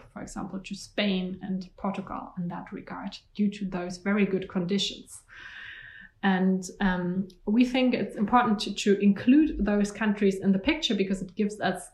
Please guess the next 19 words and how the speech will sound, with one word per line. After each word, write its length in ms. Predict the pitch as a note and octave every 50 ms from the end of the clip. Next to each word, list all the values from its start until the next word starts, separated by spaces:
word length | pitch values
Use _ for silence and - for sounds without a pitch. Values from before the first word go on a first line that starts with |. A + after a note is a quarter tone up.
| _ _ -
an 300 | F3+ F#3 F3+ F3+ F3+ - -
interesting, 800 | G#3 G#3 G3+ - G#3+ G3 - - G3+ F#3+ F#3+ F#3+ F#3+ G3+ - - - - - -
um, 500 | F#3 F3+ F3 F3 F3 F3 F3 F3 F3 F3+ - - _ _ - - -
hint 420 | - C4 C4+ C4 B3 - - -
to 320 | - - A3 G3+ G3 - -
some 340 | - - G#3 G#3 G3+ G3+ G3+
potential 440 | - - - G#3 G3+ G3 - - F#3+
dynamics 480 | E3+ F#3+ F#3+ F#3+ G3+ A3+ A#3+ A3+ G#3
of 140 | - - -
competition 800 | - G#3 G3 F#3+ G3+ - - C#4 C4 - C4+ C4 B3+ B3+ C4 - - - -
and 140 | - G3+ G3+
cooperation 680 | - - G#3+ G3 G3+ G3+ G3 G3+ G#3+ G#3 G3+ - - - -
across 340 | - - - - F3+ -
countries. 600 | - - F#3+ F#3 F3 - - - G3 G3 - - - _ - - - - - _ - - - _ _ _ _ _ _
Um, 460 | G3+ G3 F3 E3+ E3+ E3+ E3+ F3 F3 F3 - _ _ _ _ - - - - -
we 80 | A3+
might 280 | G3 F#3+ F#3 F3+ F#3 -
see 100 | - A3
some 400 | G3+ - G3+ F#3 F#3 F#3 F#3+ -